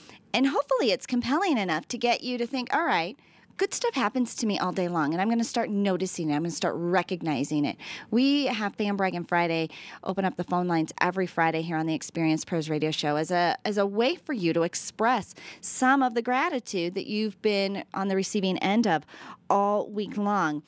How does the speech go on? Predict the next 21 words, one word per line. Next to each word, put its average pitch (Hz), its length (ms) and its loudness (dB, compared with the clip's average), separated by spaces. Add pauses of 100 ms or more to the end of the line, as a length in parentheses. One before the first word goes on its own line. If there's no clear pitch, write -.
(460)
Um, 175 580 0
and 208 200 2
everybody 220 640 2
who 185 200 0
fan 190 300 0
brags 202 240 -2
on 175 100 0
a 165 80 0
regular 190 420 0
basis, 180 440 -2
every 196 260 0
company 190 680 0
that 175 120 0
participates 180 840 -2 (280)
w-, - 160 -4
has 190 200 2
seen 214 440 0
these 190 180 -4
incredible 214 760 0
improvements 208 680 -2 (340)
in 208 340 4